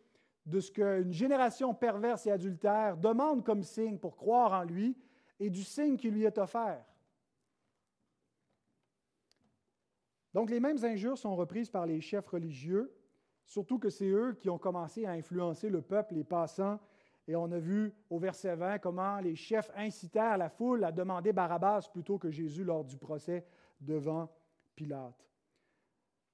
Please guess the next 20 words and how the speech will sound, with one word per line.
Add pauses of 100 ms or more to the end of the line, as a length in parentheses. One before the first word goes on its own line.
(340)
Donc,
nous
passons
au
deuxième
point,
les
chefs
qui
se
moquaient. (960)
Le
verset
quarante
et
un
identifie
la
deuxième
catégorie.